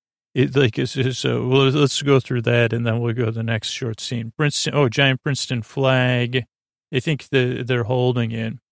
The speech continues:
Oh, Brent's in a, uh, Brent's in, like, a, a robe, maybe a Princeton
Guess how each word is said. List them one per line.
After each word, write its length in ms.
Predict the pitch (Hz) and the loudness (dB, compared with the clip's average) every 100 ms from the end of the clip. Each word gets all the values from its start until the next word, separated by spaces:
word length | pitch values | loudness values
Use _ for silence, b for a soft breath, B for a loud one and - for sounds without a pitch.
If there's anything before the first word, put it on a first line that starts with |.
| _ _ - | _ _ -2
Oh, 100 | 127 | 0
Brent's 400 | 123 147 156 165 | 4 4 2 0
in 160 | 127 | 2
a, 100 | 120 | 2
uh, 400 | 117 120 113 117 | 2 0 0 0
Brent's 420 | 113 123 135 143 - | -2 0 2 2 0
in, 180 | 135 | 0
like, 280 | 123 117 110 | 0 -2 -4
a, 420 | 127 120 117 110 - _ - | -6 -4 -2 -4 -8 _ -8
a 100 | 131 | -4
robe, 480 | 117 123 127 131 123 | 0 4 6 6 4
maybe 340 | 123 135 135 | 2 2 2
a 40 | 131 | 0
Princeton 680 | - 135 - - 127 123 | 0 0 -2 -2 0 0